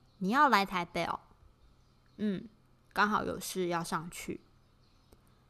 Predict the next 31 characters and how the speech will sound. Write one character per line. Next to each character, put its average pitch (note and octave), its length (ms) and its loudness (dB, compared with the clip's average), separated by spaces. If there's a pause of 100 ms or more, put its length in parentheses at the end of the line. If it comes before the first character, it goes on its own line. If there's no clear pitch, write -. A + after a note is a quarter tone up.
(520)
这 E4+ 240 2
么 G3+ 240 0
刚 A#3+ 380 -2
好， - 400 -10 (500)
这 D#4 140 -6
家 D4 300 2
伙 A3+ 320 4
该 A3+ 180 0
不 G3 160 -4
会 G#3+ 160 2
这 A3+ 100 -2
么 G3+ 140 0
感 D#3+ 260 -2
人， D#3 440 -10 (180)
特 A3 180 0
地 G#3 200 0
来 E3+ 100 -4
帮 F3+ 220 0
我 E3+ 80 -4
过 F3+ 220 -2
生 F3+ 280 -6
日 F#3 140 -2
吧？ - 240 -10 (680)
不 A#3 80 0
行， F#3+ 300 -4 (220)
冷 D3+ 260 -6
静， F#3+ 240 -4 (400)
不 - 60 -4
要 F3 140 2
脑 F3 200 -2
补。 F3 200 -4